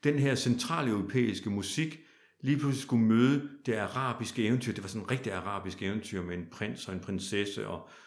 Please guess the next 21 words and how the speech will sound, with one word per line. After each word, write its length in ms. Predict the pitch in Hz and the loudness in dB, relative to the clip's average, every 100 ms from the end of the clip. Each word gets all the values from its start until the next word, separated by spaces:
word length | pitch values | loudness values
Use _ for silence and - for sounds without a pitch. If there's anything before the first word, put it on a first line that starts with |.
| - | -20
som, 280 | - 107 95 | -6 -4 -4
som 200 | - 101 | -4 -4
kun 220 | 95 117 | 0 0
de 80 | 113 | 0
kan 180 | 113 98 | -2 2
være 200 | 95 107 | 2 2
næsten 280 | 104 101 98 | -2 -4 -6
i 40 | |
tusind 320 | 98 123 - | -6 -10 -6
og 100 | 107 | -2
en 100 | 120 | 0
nat. 360 | 110 98 113 - - - _ _ _ _ _ _ _ _ _ _ _ | 0 0 -2 -6 -20 -20 _ _ _ _ _ _ _ _ _ _ _
Og 80 | - - | -6 -6
så 160 | - 156 | -4 -2
havde 280 | 147 127 | 2 4
jeg 120 | 120 113 | 4 4
nemlig 280 | 113 123 | 2 2
en 140 | 123 92 | -2 -6
stor 280 | - 147 98 | -6 -4 -4
drøm 280 | 98 104 | -4 -4
om, 140 | 95 | -4